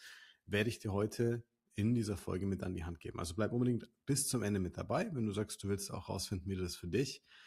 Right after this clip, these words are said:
egal ob du fitter, gesünder werden möchtest oder dich wohler fühlen willst, ähm, ja, dann kann das sehr, sehr hilfreich werden. Also, lass uns gerne einsteigen. Ähm, Punkt Nummer eins,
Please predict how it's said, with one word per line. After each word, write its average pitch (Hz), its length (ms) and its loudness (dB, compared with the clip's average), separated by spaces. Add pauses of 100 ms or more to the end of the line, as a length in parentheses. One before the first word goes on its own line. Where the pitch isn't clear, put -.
(280)
egal 101 240 4
ob 135 80 2
du - 80 -2
fitter, 120 460 4
gesünder 110 920 4
werden 104 300 2
möchtest 104 440 -2
oder 92 140 0
dich 90 180 -4
wohler 123 200 6
fühlen 107 260 0
willst, 98 400 2 (300)
ähm, 90 380 0 (200)
ja, 127 260 -2 (120)
dann 95 220 -4
kann 101 180 0
das 95 160 -2
sehr, 95 160 2
sehr 92 340 2 (400)
hilfreich 117 500 6
werden. 85 300 0
Also, 98 260 6
lass 101 200 4
uns 131 100 0
gerne 113 240 6
einsteigen. - 540 0 (260)
Ähm, 104 720 4
Punkt 147 180 6
Nummer 107 220 6
eins, 90 400 -2